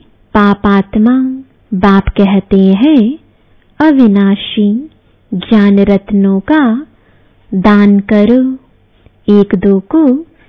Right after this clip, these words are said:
तुम पत्थर मारते मारते एकदम पत्थर बुद्धि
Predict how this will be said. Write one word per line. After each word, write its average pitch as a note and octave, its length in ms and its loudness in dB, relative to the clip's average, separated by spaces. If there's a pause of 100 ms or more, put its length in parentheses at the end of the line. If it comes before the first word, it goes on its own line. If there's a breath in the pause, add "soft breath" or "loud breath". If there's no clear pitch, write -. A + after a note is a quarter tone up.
(320 soft breath)
तुम G#3 200 0
पत्थर C#4+ 640 -2
मारते G3+ 500 0
मारते A3 800 -2 (520)
एकदम A3 600 2 (600)
पत्थर G#3 520 0
बुद्धि B3 680 0